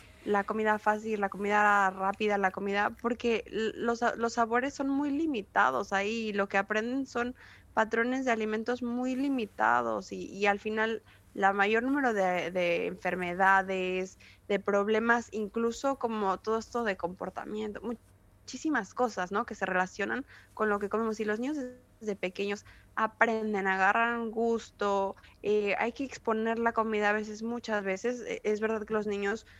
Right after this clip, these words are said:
ti-, o sea, sobre todo los niños pequeños tienden a ser difíciles, a lo mejor la primera, la segunda, pero el, el seguirlo presentando, introduciendo a ellos como una opción, habrá una vez que la prueban, o tal vez la siguiente no, pero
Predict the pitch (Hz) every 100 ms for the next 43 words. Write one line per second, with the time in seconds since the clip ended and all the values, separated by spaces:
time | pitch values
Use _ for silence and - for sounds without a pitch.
0 | - - - 233 160 190 185 196 196 214
1 | 226 214 214 - 190 208 202 214 208 208
2 | 202 196 196 - 202 - 190 185 190 175
3 | 175 180 190 180 185 190 185 180 180 175
4 | 185 190 185 - - _ 233 214 214 -
5 | 214 220 233 233 254 254 240 202 196 202
6 | 220 226 208 196 185 - 202 208 208 202
7 | 208 214 - 180 - 202 202 233 240 -
8 | 233 208 214 285 - - - 254 294 330
9 | 330 - 302 - 262 277 277 226 208 226
10 | 240 247 247 240 226 214 233 254 233 220